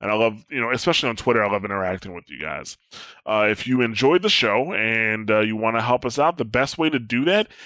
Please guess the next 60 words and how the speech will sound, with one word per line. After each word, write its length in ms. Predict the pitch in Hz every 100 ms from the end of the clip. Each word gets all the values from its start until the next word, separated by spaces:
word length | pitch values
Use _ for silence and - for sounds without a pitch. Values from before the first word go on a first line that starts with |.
| - -
is 140 | 110
actually 280 | 131 - 135
to 120 | 120
share 280 | - 165 175
the 100 | 196
podcast 840 | 143 110 107 - 104 110 147 - _ _ _ _ -
and 500 | 120 113 110 117 120
also 600 | 127 139 - 180 175 170
to 180 | - 151
rate 360 | 123 131 165
and 200 | 143 139
review 400 | 135 110 131 180
it 80 | 113
on 260 | - 110 113
your 100 | 113
platform 500 | - 123 123 123 104
of 100 | -
choice. 260 | 180 127
So 80 | 110
if 60 | 101
you 60 |
like 120 | 107
it 80 | 98
on 80 | 95
iTunes 680 | 113 143 139 147 135 135 127
or 80 | 107
on 80 | 101
Google 160 | 104
Play 140 | 98 98
Music, 380 | 113 123 127 - _ _ -
you 80 |
know, 60 | 104
give 180 | 104 117
us 140 | 113
a 40 | 101
rating 500 | 113 156 180 175 127
and 180 | 110
a 20 | 110
review, 400 | 107 117 135 135
and 140 | 107
that 200 | 120 120
is 420 | 117 113 101 98 _ _ _ _ _ _ _ -
a 80 | 117
tremendous 840 | - 107 98 98 107 107 92 -
help 180 | 98 85
for 200 | - -
us. 140 | 87 -
We 100 | 107
really 520 | 110 107 104 104 98
appreciate 520 | 98 107 98 98 87
when 120 | 90
you 80 | 90
guys 280 | 95 90 90
do 120 | 90
that. 200 | 90 90
Just 160 | 156 220
like 140 | 202
Steve 260 | - 220 202
D 140 | 220
twelve 520 | - 226 175 220 -